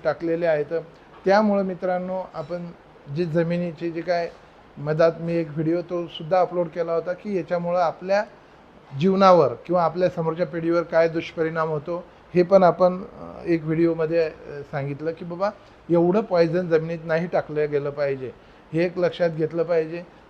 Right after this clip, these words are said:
तरीही काही लोकांनी मग आता याना त्या परीनं आपली हुमणी तर आता कंट्रोल केलेली आहे, हुमणी थोडी फार प्रमाणात कमी झालेली आहे.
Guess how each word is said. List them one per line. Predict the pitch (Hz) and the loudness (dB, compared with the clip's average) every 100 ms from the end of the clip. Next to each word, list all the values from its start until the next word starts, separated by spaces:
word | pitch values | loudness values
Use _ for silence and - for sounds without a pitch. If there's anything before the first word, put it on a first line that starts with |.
| - | 0
तरीही | 180 196 233 | 4 4 2
काही | 220 175 175 | 0 0 0
लोकांनी | 160 170 185 | -4 -6 -8
मग | 185 190 | -8 -8
आता | 160 185 - - - - - | -6 -6 -6 -16 -20 -20 -2
याना | 165 165 175 | 2 4 2
त्या | 175 175 | 0 0
परीनं | 170 165 165 165 | 2 0 0 -2
आपली | 156 170 | -2 -2
हुमणी | 156 151 160 156 | -2 -2 -4 0
तर | 175 175 - - - - - - | 2 2 0 -20 -20 -20 -10 -4
आता | 143 | -2
कंट्रोल | 165 165 151 175 170 | 0 0 2 2 2
केलेली | 170 160 170 175 170 | 0 -2 0 0 2
आहे, | 156 180 185 | 4 2 -4
हुमणी | 147 156 175 175 | -8 -8 -8 -6
थोडी | 156 156 180 202 - - - - | -4 -4 -4 -8 -20 -20 -10 2
फार | 160 | 2
प्रमाणात | 165 160 156 165 180 - | 2 -2 -2 -2 -4 -2
कमी | 196 214 185 | 2 4 4
झालेली | 147 156 160 165 | 4 2 2 4
आहे. | 147 160 | 4 2